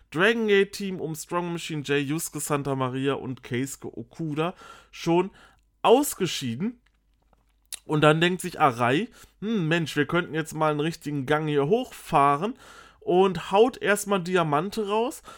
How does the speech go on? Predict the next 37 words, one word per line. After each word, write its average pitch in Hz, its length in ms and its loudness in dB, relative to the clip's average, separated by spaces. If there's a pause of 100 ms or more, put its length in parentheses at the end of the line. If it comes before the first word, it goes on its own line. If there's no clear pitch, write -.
(120)
und 180 200 0
zeigt 233 360 2
dann 214 120 2
einen 214 340 -2
kranken 233 1120 -4
Dive 220 540 0
auf 185 240 -4
Diamante, 208 720 -2
wo 202 80 -6
die 196 140 -8
beiden 208 300 2
viel 220 640 2
zu 190 240 -2
weit 175 240 4
geflogen 165 320 -2
sind. 165 160 -4
Das 170 160 -2
kann 180 180 -2
mir 180 120 -2
keiner 185 400 -4
erzählen. 160 420 -6 (400)
Die 180 80 -4
sind 202 240 0
bis - 160 0
in 196 120 -2
die 202 120 -2
dritte, 208 400 2
vierte 208 500 -2
<laughs> - 100 -4
Reihe 208 300 2
der 180 160 2
Stühle 196 480 -4
geflogen. 156 500 -6
Das 160 200 -6
sah 165 180 -2
sowas 190 540 -2
von 180 220 -6